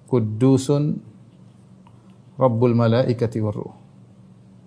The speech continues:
Ini doa ketika rukuk dan sujud, ya. Atau zikir, rukuk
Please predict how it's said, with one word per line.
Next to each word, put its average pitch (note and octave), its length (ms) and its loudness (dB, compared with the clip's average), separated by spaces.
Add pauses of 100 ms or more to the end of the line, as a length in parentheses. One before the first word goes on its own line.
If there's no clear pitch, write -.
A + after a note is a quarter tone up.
(2500)
Ini C3 220 0
doa B2+ 400 4
ketika B2 580 0
rukuk A#2+ 300 0
dan A#2 160 6
sujud, A2 340 2
ya. - 220 -8 (1200)
Atau A#2 160 0
zikir, A#2 480 0 (1600)
rukuk C3+ 560 -2